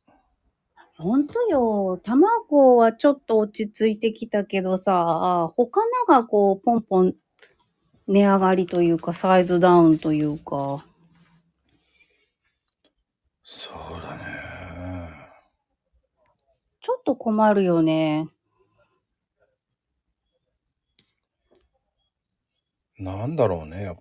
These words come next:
Speaker 2: ぱり。
Speaker 1: ね。で、しかもその、やす-、えーとね、でも、でもなんかね、いい野菜がそろそろ出だしたよ。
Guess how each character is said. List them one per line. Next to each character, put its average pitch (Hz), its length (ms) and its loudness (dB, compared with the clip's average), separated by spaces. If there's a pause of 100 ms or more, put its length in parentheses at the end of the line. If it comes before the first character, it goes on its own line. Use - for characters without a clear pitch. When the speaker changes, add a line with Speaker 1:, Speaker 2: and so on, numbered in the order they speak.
Speaker 2:
ぱ 73 100 -14
り。 76 100 -14 (1300)
Speaker 1:
ね。 285 280 -2 (260)
で、 311 280 6
し - 120 -12
か 269 160 0
も 220 140 0
そ 208 160 -2
の、 190 260 0 (1600)
や 220 180 0
す-、 - 180 -10 (100)
え 208 140 -4
ー 208 60 -8
と 196 100 -6
ね、 180 240 -2
で 294 120 2
も、 226 340 2 (140)
で 381 180 4
も 359 80 4
な 254 140 2
ん 233 40 0
か 208 100 -2
ね、 175 260 2 (1800)
い 339 260 8
い 262 40 4
野 226 120 4
菜 214 260 4
が 208 160 4
そ 277 240 2
ろ 240 120 6
そ 208 160 2
ろ 175 80 4
出 208 160 2
だ 208 160 4
し - 80 -12
た 156 100 -2
よ。 190 340 -2